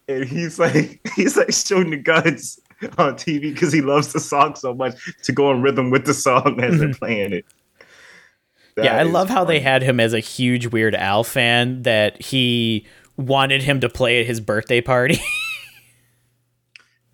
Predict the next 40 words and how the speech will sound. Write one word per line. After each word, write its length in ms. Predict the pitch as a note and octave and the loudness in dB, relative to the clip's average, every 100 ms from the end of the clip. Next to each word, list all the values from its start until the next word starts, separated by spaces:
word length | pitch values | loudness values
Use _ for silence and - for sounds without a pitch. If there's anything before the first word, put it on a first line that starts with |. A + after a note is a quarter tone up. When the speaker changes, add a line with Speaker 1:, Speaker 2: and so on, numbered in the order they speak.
| - | -2
Speaker 1:
Yeah, 360 | B2 A#2+ E2+ | 2 2 2
yeah, 320 | C#2 G2+ G2 E2+ | 0 2 2 2
yeah. 320 | F#2 F2+ D#2 _ _ _ _ _ _ _ _ _ | 2 0 -2 _ _ _ _ _ _ _ _ _
Um, 480 | A2+ B2 B2+ B2+ B2+ _ - | 0 2 2 0 -6 _ -2
yeah, 160 | A#3+ G#3 | -2 0
I 100 | B3 | -2
feel 220 | C4 C4+ | 0 0
like 240 | B3+ A#3+ - | 2 0 -2
I, 200 | A3+ A3+ | -2 0
I 120 | G3 | 0
like 300 | A3+ F#3+ G#3 D3 | 0 0 -2 -6
Rainn 260 | E3+ F3+ D#3+ | -8 -6 -2
Wilson 320 | E3+ E3+ D#3 | -2 -2 -6
as 140 | C#3 | -6
Doctor 300 | A#2+ C#3 C#3+ A#2+ | 0 0 0 -4
Demento. 720 | B2+ A#2+ C3+ B2+ D3 C3+ C3 _ | -4 -2 -4 0 0 0 -4 _
I 160 | A#2 F3 | -2 0
didn't 220 | G3+ C#3 | 0 2
know 120 | C3+ | 0
him, 180 | C#3 C3 | 0 -2
anything 320 | - A#2+ A#2+ A#2+ | -2 -4 -4 -6
about 280 | - F#2+ A2 | 0 0 0
him 120 | F#2+ | -6
before 360 | E2+ - G#2+ | -10 -2 0
this 180 | G2 F2 | 0 -4
movie, 420 | F2+ F#2 G2 G#2 - | -4 -4 -2 -4 -2
but 120 | E2+ | 0
I 100 | F2+ | 2
looked 300 | F2+ G2+ - | 0 -2 -4
him 140 | F#2+ | 0
up 160 | F#2 F2+ | 0 0
as, 100 | E2+ | 0
like, 160 | F2+ E2+ | 0 2
how 180 | F#2 F2+ | 0 0
he 100 | G2 | 0
was 260 | F2+ F2+ | 0 0
kind 200 | - F#2+ | 0 -2
of 80 | F2 | -2
an 80 | - | -6
influence 580 | F#2+ - G2+ F#2 F2+ | -10 -6 -2 0 -2